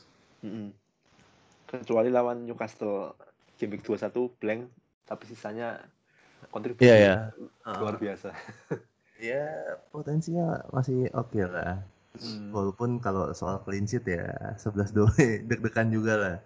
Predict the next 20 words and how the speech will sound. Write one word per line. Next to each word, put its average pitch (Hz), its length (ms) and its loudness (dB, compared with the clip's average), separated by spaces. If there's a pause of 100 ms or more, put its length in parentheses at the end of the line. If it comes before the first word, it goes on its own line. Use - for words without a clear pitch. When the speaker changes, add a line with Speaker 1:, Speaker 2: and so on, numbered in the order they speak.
(280)
Speaker 2:
Masih 113 240 -10
susah 113 320 -6
Speaker 1:
Iya, 104 80 -2
Speaker 2:
kayaknya 98 240 -2
Speaker 1:
iya. - 80 -16
Speaker 2:
clean 101 160 2
sheet-nya. 98 300 -2 (1900)
Kalau 120 240 6
Speaker 1:
Cuman 131 80 0
Speaker 2:
di - 20 0
Fulham 156 380 2 (260)
gimana, 120 320 6
Mbak? 95 240 2
Speaker 1:
Fulham, 117 360 -8 (600)
tetep - 320 -8
lah. 98 240 -4
Fulham 127 340 -4 (460)
main 123 220 -12
di 113 100 -12
kandang 123 600 -8